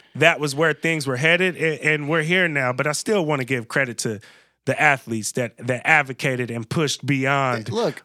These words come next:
Speaker 1: what
Speaker 2: look.
Speaker 1: the punishment was that was initially given.
Speaker 2: You know, and then C J, uh, representing the Players Association, said, like, appreciative of the way that it went down because it's reflecting the way that we think,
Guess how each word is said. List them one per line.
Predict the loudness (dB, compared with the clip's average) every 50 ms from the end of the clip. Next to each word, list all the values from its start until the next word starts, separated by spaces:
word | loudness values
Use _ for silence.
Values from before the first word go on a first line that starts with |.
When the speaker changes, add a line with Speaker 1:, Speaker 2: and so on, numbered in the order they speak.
| -2
Speaker 1:
what | 0 0 0
Speaker 2:
look. | 0 -2 -4
Speaker 1:
the | 0
punishment | 2 2 2 2 0 -2 -4 -4 -6 -6 -4
was | -2 0 0 0 0 -2
that | -2 -4 -2
was | -4 -4 -4
initially | -4 -4 -2 -2 -4 -4 -6 -8 -10
given. | -8 -6 -8 -8 -8 -12 -14 -10
Speaker 2:
You | -8 -6 -4
know, | -2 -2 -2 -2
and | -4 -4
then | -4 -4
C | -4 -4 -4 -4 -4 -6 -4
J, | -4 -2 0 0 0 0 0 0 -2 -2 -6 -10 -12 -14 -16 -16 -16 -18 _ _ -6 -2
uh, | 0 0 0 0 0 -2
representing | -2 -2 -4 -2 -4 -6 -4 -4 -4 -4 -4 -4 -4 -4
the | -4 -4 -4 -2 -2 -4 -4 -6 -8 -14 _ _ _ -10
Players | -6 -6 -4 -4 -6 -8 -8
Association, | -8 -6 -6 -6 -6 -6 -6 -6 -6 -6 -6 -6 -4 -6 -6 -6
said, | -6 -6 -6 -6 -4
like, | -4 -4 -4 -4 -4 -8 -12 -20 _ _ _ _ _ _ _ _ _ _ _ _ -20
appreciative | -18 -16 -10 -8 -6 -4 -4 -2 -2 -2 -2 0 0 0 0 0 -2 -2 -2
of | -4 -6 -6 -4
the | -4 -2
way | -2 -2 -2 -2
that | -2 -2 -4
it | -2
went | -4 -4 -4 -4
down | -2 -2 -2 0 -2 -2 -4 -4 -4
because | -6 -8 -8 -6 -6 -6 -6
it's | -6 -8 -8
reflecting | -8 -8 -8 -8 -6 -4 -4 -4 -4 -6 -6 -6 -4 -4
the | -6 -4
way | -4 -2 -2 -2 -2
that | -4 -4
we | -6 -6 -8
think, | -8 -10 -12 -12 -12 -14 -18 -20 _